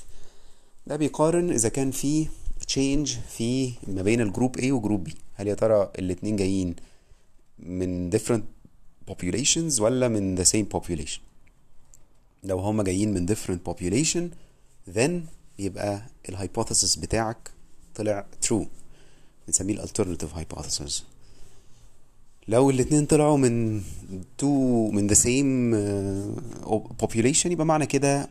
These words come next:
إن لأ، مفيش فرق ما بين الاتنين. صحيح، في على مستوى ال observation الواحدة في فرق ما بين النايكي والأديداس، بس لما خدنا الجروبس على بعضها اكتشفنا إن مفيش فرق ما بينهم. الاتنين بيتغيروا لسبب تالت،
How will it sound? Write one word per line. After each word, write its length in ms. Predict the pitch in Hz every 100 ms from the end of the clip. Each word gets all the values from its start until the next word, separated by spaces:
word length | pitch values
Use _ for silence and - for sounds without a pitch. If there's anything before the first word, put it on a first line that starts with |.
| - 113
إن 140 | 117
لأ، 160 | 110 98
مفيش 220 | 98 123
فرق 200 | - 120
ما 100 | 95
بين 120 | 95
الاتنين. 360 | 92 85 - 76
صحيح، 320 | - 117 131
في 560 | - - 156 147 113 87 - - - - -
على 200 | - 90
مستوى 400 | 92 - 110 113
ال 240 | 107 95 92
observation 560 | 92 85 98 92 113 -
الواحدة 440 | 90 90 - 85
في 140 | - 101
فرق 320 | 117 110 85
ما 80 | 82
بين 180 | 98
النايكي 380 | 98 95 107 104
والأديداس، 540 | 92 95 92 120 107 -
بس 200 | 95 -
لما 160 | -
خدنا 360 | - 127 139 127
الجروبس 500 | 104 98 120 127 -
على 200 | 92 95
بعضها 460 | 95 95 123 139 - - - - -
اكتشفنا 580 | - 87 104 - 98
إن 140 | 87 82
مفيش 220 | 90 92
فرق 240 | - -
ما 80 | 78
بينهم. 300 | 73 73 76 - -
الاتنين 580 | 82 78 95 104 98 - - - - - - - - _ - -
بيتغيروا 840 | 87 98 101 98 98 101 120 139 143 - - -
لسبب 320 | 92 117 107
تالت، 340 | - 95 76